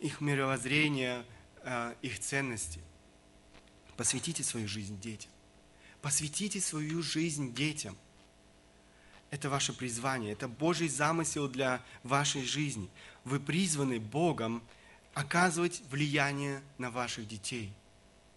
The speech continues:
Откажитесь радикально от всего того, что вам сегодня препятствует посвящать свою жизнь детям. Сделайте всё зависящее от вас, чтобы они стали настоящими учениками Иисуса Христа.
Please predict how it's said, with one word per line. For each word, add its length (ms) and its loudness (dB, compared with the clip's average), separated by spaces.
Откажитесь 600 4
радикально 640 4
от 80 0
всего 240 2
того, 320 4
что 180 0
вам 240 8
сегодня 420 4
препятствует 920 4
посвящать 640 4
свою 240 -2
жизнь 340 -4
детям. 380 0
Сделайте 560 4
всё 180 2
зависящее 680 2
от 120 -6
вас, 300 2
чтобы 340 2
они 200 2
стали 600 0
настоящими 880 2
учениками 680 0
Иисуса 420 -4
Христа. 500 -4